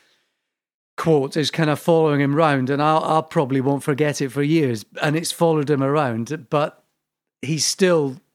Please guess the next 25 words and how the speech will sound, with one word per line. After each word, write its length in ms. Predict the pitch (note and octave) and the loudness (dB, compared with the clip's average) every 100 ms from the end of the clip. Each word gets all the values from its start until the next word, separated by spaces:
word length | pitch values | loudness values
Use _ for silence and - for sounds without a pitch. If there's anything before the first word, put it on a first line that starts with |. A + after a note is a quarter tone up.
| _ - | _ -4
got 160 | D#3 | -2
a 80 | C3+ | -2
touch 260 | - D3 - | -2 -4 -4
of 100 | C3 | -4
class 320 | D3 C#3 - | -2 -2 -4
about 280 | C3 B2+ A#2+ | -6 -4 -4
him. 100 | B2+ | -4
And 100 | C3+ | -4
I, 240 | C#3+ D#3+ | -4 -4
I 40 | D#3 | -4
think 260 | D#3 C3 | -4 -4
that 240 | D3 D3 - | -4 -6 -6
kind 140 | C3 | -4
of 120 | B2+ - _ _ _ _ _ _ _ _ _ _ _ _ | -4 -8 _ _ _ _ _ _ _ _ _ _ _ _
technical, 560 | - D3+ D3+ - D3 C#3 | -6 -4 -6 -4 -4 -4
tactical 800 | - D3+ - C#3 - C#3 C3 - _ - | -4 -6 -6 -10 -2 -2 -2 -8 _ -10
speed 600 | - - - - E3+ D3 | -8 -8 -6 -2 -2 0
advantage 580 | D3+ D#3 D3 C#3 D#3+ - | -2 -2 -4 -4 -8 -10
that 200 | D3+ D#3+ | -6 -4
he 100 | C#3+ | -2
has 280 | D3+ D3 - | -2 -2 -4
might 380 | C3+ D3+ D3+ | 0 0 0
be 120 | C3+ D#3 | -2 -2
the 120 | D3+ | 0
difference, 600 | D#3+ - F3 E3+ - | -2 -2 -6 -6 -12